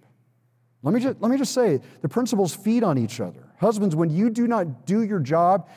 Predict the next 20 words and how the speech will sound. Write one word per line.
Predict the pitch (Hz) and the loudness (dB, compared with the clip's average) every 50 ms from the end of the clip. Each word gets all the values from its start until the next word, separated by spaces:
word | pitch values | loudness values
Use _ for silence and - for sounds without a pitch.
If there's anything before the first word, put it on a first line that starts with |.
| - - - | -20 -4 -4
you | 190 | -4
put | 175 - 226 226 - - | -2 0 -2 -2 -2 -2
your | 240 233 | -2 0
wife | 214 196 180 180 185 180 | 2 4 4 4 2 0
in | 202 190 | -2 -4
a | 196 | -4
precarious | - - 208 175 - - 160 143 139 143 143 151 151 - - - _ _ _ _ | -4 -4 -6 -6 -2 -2 0 0 2 2 0 -2 -4 -6 -14 -18 _ _ _ _
position. | - 165 156 131 127 147 151 - - - 98 78 73 - _ _ _ _ _ _ _ _ _ _ _ _ _ _ _ _ _ _ _ _ _ _ _ _ _ _ _ _ _ _ _ _ | -4 -4 -2 -2 0 -2 -2 -2 -4 -8 -10 -10 -12 -18 _ _ _ _ _ _ _ _ _ _ _ _ _ _ _ _ _ _ _ _ _ _ _ _ _ _ _ _ _ _ _ _
When | - 139 147 | -2 0 2
you | 147 185 208 214 | 4 4 4 6
live | 214 214 208 180 - - - | 6 6 4 4 2 -6 -10
selfishly, | - - - - 175 175 170 - 147 - - 135 113 101 107 | -10 -6 0 2 2 2 2 0 -4 -4 -4 -4 -4 -2 -2
when | 120 135 | -2 0
you | 151 190 196 180 - | 0 -2 -2 -2 -2
neglect | 170 165 170 135 160 175 185 185 185 - - - | -2 -2 0 0 2 2 0 0 -2 -8 -12 -4
your | 160 156 156 | -2 -2 -2
spouse, | - - - 160 143 135 117 98 - - | -2 -2 -2 0 0 2 0 0 0 -2
it | 151 143 | -4 -2
helps | 135 156 202 208 - - | 0 -2 -2 -2 -2 -2
her | 202 196 185 160 | 0 0 0 0